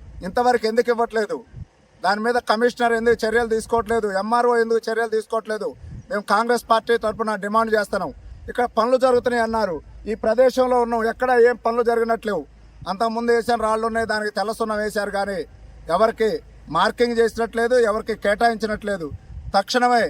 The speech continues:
ఇది ప్రజాపాలన, ఇందిరమ్మ ప్రభుత్వం, మా కాంగ్రెస్ ప్రభుత్వానికి చెడ్డ పేరు రాకుండా ఇక్కడున్న మున్సిపాలిటీ చైర్-, చైర్పర్సన్ కానీ, చైర్మన్ కానీ, ఎంఆర్ఓ కానీ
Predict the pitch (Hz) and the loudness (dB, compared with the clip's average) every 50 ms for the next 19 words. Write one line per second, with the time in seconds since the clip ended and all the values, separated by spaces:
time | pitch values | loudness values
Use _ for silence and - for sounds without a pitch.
0 | - - - - - 180 180 208 208 - 190 190 196 226 233 226 233 226 220 220 | -4 -10 -16 -16 -14 -6 -6 -6 -4 -2 -2 -2 2 2 2 4 4 2 0 0
1 | 220 214 214 214 196 190 202 214 233 233 226 220 214 - 214 208 202 214 214 - | 0 -2 -2 -4 -4 -4 -2 0 2 2 2 0 -2 -2 -2 -2 -2 -2 -4 -2
2 | 214 190 - 262 - - - - - - - - - 180 180 - 190 190 208 233 | -4 -4 -4 -6 -12 -20 -20 -20 -20 -20 -20 -8 -8 -8 -4 0 2 2 2 2
3 | 233 240 220 - - 214 208 226 233 - 233 220 214 220 - 214 202 - - 196 | 0 -2 -2 0 -2 -2 0 0 0 0 0 0 0 -2 -4 -6 -6 -2 -2 2
4 | 190 240 - 240 240 233 226 214 214 202 - 226 208 208 196 165 - - _ _ | 2 2 2 4 0 2 2 0 -2 0 -2 -2 0 0 0 0 0 -6 _ _
5 | _ _ _ - _ _ _ - - - 208 208 214 226 233 220 196 151 - - | _ _ _ -20 _ _ _ -20 -12 -8 -6 -6 -2 0 0 0 0 -2 -4 -10
6 | _ _ _ _ - - 185 202 - - 233 226 233 220 233 220 208 - 214 214 | _ _ _ _ -12 -10 -10 -10 -4 2 2 2 4 4 0 -2 0 0 -2 -2
7 | 220 226 208 202 185 185 190 - - 202 226 220 - 247 247 - 240 240 240 240 | -2 -4 -6 -10 -14 -14 -12 -6 -4 -2 -2 0 0 0 0 0 -4 0 2 2
8 | 233 247 262 269 262 - - 214 220 233 226 240 240 240 233 233 240 254 240 226 | 2 2 0 -4 -4 -4 -4 -4 -2 -2 -2 -2 -2 0 -2 -2 0 0 -2 2
9 | 226 240 240 240 240 226 226 220 220 220 220 | 2 2 2 4 2 0 0 -2 -2 -2 -4